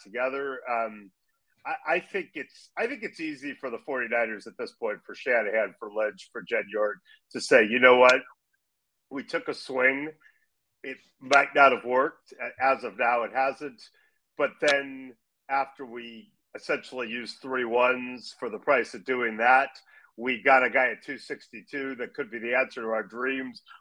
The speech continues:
We're not even allowed to negotiate with him for two more years. The rookie model works. We'll call it even. And you take swings sometimes. I think it's harder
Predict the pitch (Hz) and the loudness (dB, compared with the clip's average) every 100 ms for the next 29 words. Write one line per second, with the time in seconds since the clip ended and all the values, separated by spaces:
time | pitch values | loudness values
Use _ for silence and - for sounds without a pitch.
0 | _ 120 127 131 139 127 113 107 117 127 | _ -6 4 4 4 -2 -6 -4 0 2
1 | 135 131 123 110 101 127 123 139 127 127 | 2 -2 -14 -14 -8 -8 -8 -6 -6 -8
2 | 110 110 113 92 147 123 113 107 127 123 | -12 -16 -16 -14 -12 -6 -6 -2 -2 -2
3 | 120 107 _ _ _ 120 117 135 135 127 | -4 -8 _ _ _ -2 0 -2 -4 2
4 | 127 123 117 113 127 123 - - - _ | 4 4 2 0 -2 -4 -12 -20 -20 _
5 | _ 135 147 - 147 123 117 123 127 110 | _ 2 2 2 2 2 -2 -8 -10 -10
6 | 104 101 98 _ _ _ 147 123 113 107 | -12 -14 -20 _ _ _ -6 -4 -4 -6
7 | 104 92 _ _ _ _ _ _ _ _ | -14 -20 _ _ _ _ _ _ _ _
8 | 143 120 - 131 - 139 135 113 - 101 | -18 -12 -4 -4 -4 -8 -8 -8 -8 -10
9 | - 95 90 123 147 127 - 135 131 123 | -6 -8 -6 -6 -6 -8 0 2 2 0